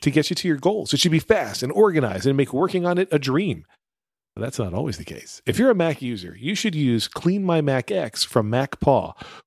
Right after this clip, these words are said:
who are diligent Mac developers many in the Mac community trust. Clean My Mac X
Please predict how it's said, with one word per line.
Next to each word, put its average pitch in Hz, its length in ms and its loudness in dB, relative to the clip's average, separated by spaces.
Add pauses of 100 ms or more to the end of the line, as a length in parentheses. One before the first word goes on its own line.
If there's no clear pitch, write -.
who 139 80 6
are 113 120 2
diligent 190 440 0
Mac 135 280 0
developers 104 580 -4
many 120 420 0
in 120 80 -6
the 113 40 0
Mac 110 200 -2
community 104 340 -6
trust. - 380 -2 (180)
Clean 185 220 2
My 170 120 4
Mac 151 260 0
X 139 280 0